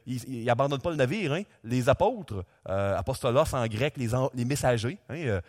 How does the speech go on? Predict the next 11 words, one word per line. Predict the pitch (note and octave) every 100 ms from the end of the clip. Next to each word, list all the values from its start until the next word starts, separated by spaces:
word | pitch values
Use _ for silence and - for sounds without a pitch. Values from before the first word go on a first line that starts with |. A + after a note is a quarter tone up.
| - - -
euh, | F#2+ F#2+ F#2+
eux, | C#3 F3 E3+ _
ils | C3
restent | B2+ F3
dans | C#3+
le | C#3+
navire, | C3 B2 D#3+ C3+ F2 - -
malgré | G#2 A2 A#2+
la | C3+
persécution, | A2+ A2 A#2+ - C3 B2+ C3 _ _ _
euh, | -